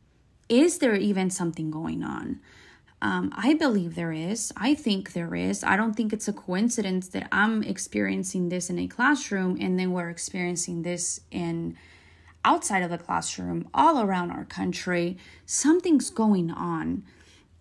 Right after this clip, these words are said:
Um, and it's very clear that for centuries, for the history of mankind, we've set really high expectations for males, right? They're providers. They are supposed to care and protect the family,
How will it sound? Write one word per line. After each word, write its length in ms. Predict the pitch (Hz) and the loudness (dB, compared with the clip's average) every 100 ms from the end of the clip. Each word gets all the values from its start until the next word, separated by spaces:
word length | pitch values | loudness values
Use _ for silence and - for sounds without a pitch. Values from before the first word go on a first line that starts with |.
| - | 0
Um, 300 | 233 214 208 | 2 4 4
and 140 | 240 302 | 6 6
it's 180 | - | 4
very 320 | - 359 392 320 | 0 4 4 2
clear 480 | - 240 269 226 196 | 0 2 4 4 2
that 200 | 196 - | -2 -2
for 220 | - 185 | -2 0
centuries, 880 | 180 - 269 302 - 202 175 156 - | 0 2 6 6 6 0 0 -2 -2
for 420 | 214 196 180 - _ _ _ _ _ _ _ _ _ - | 2 4 2 -4 _ _ _ _ _ _ _ _ _ 0
the 140 | 196 | 2
history 460 | 175 339 - 233 190 | 4 2 2 0 0
of 120 | 165 | 0
mankind, 840 | 175 165 151 240 285 226 190 185 - - - - - | -2 -2 2 6 8 6 2 0 -4 -20 -20 -16 -2
we've 320 | 190 285 339 | 4 4 4
set 400 | - 233 180 160 | 0 0 0 2
really 260 | 220 330 285 | 4 6 4
high 220 | 208 190 | 4 2
expectations 800 | 185 - 175 - 196 - 180 170 | 0 -6 -8 -2 -2 -2 -4 -6
for 180 | - 175 | -4 -2
males, 500 | 165 156 175 175 - | 0 -2 -6 -10 -6
right? 240 | 175 180 180 | -2 0 -2
They're 100 | 180 | -4
providers. 880 | - 180 190 185 202 208 226 - - - - _ - | -4 4 6 6 4 2 0 -8 -12 -20 -20 _ -2
They 260 | 185 180 | 0 2
are 100 | 180 | 0
supposed 560 | - 185 - 185 180 - | -2 -8 -4 -4 -4 -6
to 320 | - 180 175 | -4 -2 -2
care 500 | 170 - 196 190 196 | -4 -2 2 4 4
and 140 | 190 185 | 2 -2
protect 400 | 180 - 170 - | -8 -6 -8 -10
the 80 | |
family, 800 | - - 196 202 196 196 196 202 | -8 4 4 6 2 0 0 -2